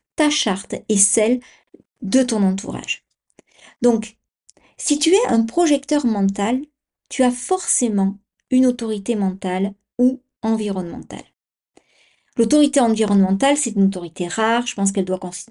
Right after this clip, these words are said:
concerner environ deux à trois pour cent de la population, puisqu'elle ne concerne que les projecteurs. Le projecteur mental, il est spécifiquement conçu pour partager des connaissances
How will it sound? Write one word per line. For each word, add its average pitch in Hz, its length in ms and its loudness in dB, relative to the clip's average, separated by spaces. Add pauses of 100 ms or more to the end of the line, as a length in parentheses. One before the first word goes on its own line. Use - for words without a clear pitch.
(240)
concerner 196 500 -2
environ 180 340 -2
deux 196 220 0
à 190 120 0
trois 208 360 -6
pour 196 180 -8
cent 220 140 -4
de 214 40 -4
la 190 80 0
population, 185 600 -4
puisqu'elle - 840 -6
ne - 200 -4 (220)
concerne 233 500 0 (320)
que 226 220 2 (200)
les 185 160 0
projecteurs. 175 640 -10 (640)
Le 196 60 -2
projecteur 247 440 2
mental, 240 360 0
il 208 100 0
est 202 60 -2
spécifiquement 247 1120 -2
conçu 233 500 -4
pour 214 160 -6
partager 202 400 -2
des 202 120 -2
connaissances 240 800 0